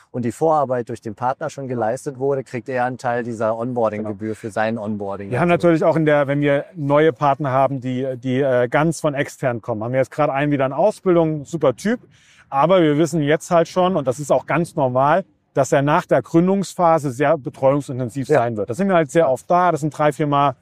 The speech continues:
Speaker 2: in der Woche. Und, äh, da führt man auch viele Gespräche, da kann auch Sachen schief gehen. Ähm, da stecken wir ja viel mehr, da investieren wir ja nochmal viel Zeit rein.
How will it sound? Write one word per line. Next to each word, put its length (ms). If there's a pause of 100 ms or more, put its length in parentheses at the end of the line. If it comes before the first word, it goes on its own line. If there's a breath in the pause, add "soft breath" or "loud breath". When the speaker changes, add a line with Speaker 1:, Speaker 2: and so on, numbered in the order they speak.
(220)
Speaker 2:
in 120
der 140
Woche. 340 (420)
Und, 340
äh, 320
da 140
führt 220
man 80
auch 80
viele 240
Gespräche, 480
da 80
kann 140
auch 100
Sachen 200
schief 360
gehen. 260 (1080)
Ähm, 320
da 100
stecken 240
wir 100
ja 60
viel 160
mehr, 240 (400)
da 100
investieren 440
wir 80
ja 40
nochmal 200
viel 180
Zeit 300
rein. 180